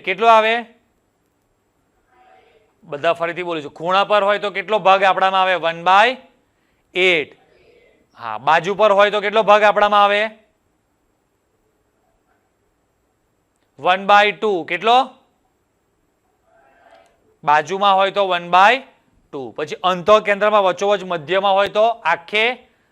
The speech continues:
આખો. ફરીથી રિપીટ કરીશું, ખૂણા પર હોય તો વન બાય એટ. હા, પછી બાજુમાં હોય તો, ફલક પર હોય તો વન બાય ટુ, અંતઃ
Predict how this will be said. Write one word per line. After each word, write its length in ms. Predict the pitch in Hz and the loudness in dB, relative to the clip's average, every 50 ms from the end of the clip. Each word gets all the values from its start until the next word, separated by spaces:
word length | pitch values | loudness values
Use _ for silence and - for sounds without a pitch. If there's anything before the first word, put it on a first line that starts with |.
| _ _ - | _ _ -4
આખો. 380 | 165 160 - _ - 135 120 107 - _ _ _ _ _ _ _ | -4 -4 -4 _ -12 -14 -14 -14 -16 _ _ _ _ _ _ _
ફરીથી 260 | - 175 185 196 202 196 | -8 -6 -6 -4 -6 -6
રિપીટ 260 | 196 165 196 196 160 | -6 -6 -8 -8 -6
કરીશું, 280 | 180 170 156 135 135 - - | -8 -8 -8 -12 -16 -16 -10
ખૂણા 260 | 160 180 190 196 190 | -4 0 0 0 2
પર 140 | 190 208 202 | 2 0 2
હોય 180 | 190 202 202 | 2 0 0
તો 160 | 180 214 214 233 233 - - _ _ _ _ _ _ _ _ _ _ _ _ _ _ _ _ - | 2 2 0 0 0 -2 -10 _ _ _ _ _ _ _ _ _ _ _ _ _ _ _ _ -8
વન 280 | 123 151 160 165 175 | -6 -6 -6 -4 0
બાય 340 | 175 185 185 196 208 233 240 226 _ _ _ _ _ _ _ _ _ _ _ _ _ _ _ _ _ _ - | 2 2 4 4 2 0 -4 -10 _ _ _ _ _ _ _ _ _ _ _ _ _ _ _ _ _ _ -4
એટ. 320 | 180 196 185 165 - - - | 0 0 0 0 -4 -8 -12
હા, 440 | 120 131 156 160 147 131 113 107 110 | -8 -6 -4 -4 -4 -4 -6 -8 -10
પછી 160 | - 151 135 | -12 -12 -6
બાજુમાં 480 | 165 165 160 165 156 170 202 202 208 202 | 0 2 2 2 2 -2 0 0 2 2
હોય 180 | 190 208 202 190 | 2 2 0 0
તો, 160 | 196 226 247 254 254 - _ _ _ _ _ _ _ _ _ _ _ _ _ _ _ _ _ _ _ _ _ _ | 2 2 2 2 0 -6 _ _ _ _ _ _ _ _ _ _ _ _ _ _ _ _ _ _ _ _ _ _
ફલક 280 | 170 180 190 196 180 - 190 | -2 0 0 0 -2 -2 -2
પર 140 | 208 202 190 | -2 -2 0
હોય 160 | 196 202 190 | -2 -2 -2
તો 160 | 196 226 214 | -4 -6 -4
વન 260 | 175 175 170 175 180 | -4 -6 -6 -4 0
બાય 320 | 185 190 196 214 233 240 233 - _ _ _ _ _ _ _ - | 4 4 6 4 4 0 -4 -12 _ _ _ _ _ _ _ -4
ટુ, 100 | 226 214 165 123 - _ _ _ _ _ - | -2 -2 -2 -4 -8 _ _ _ _ _ -4
અંતઃ 320 | 165 170 175 170 165 202 | -2 -2 -2 -2 2 2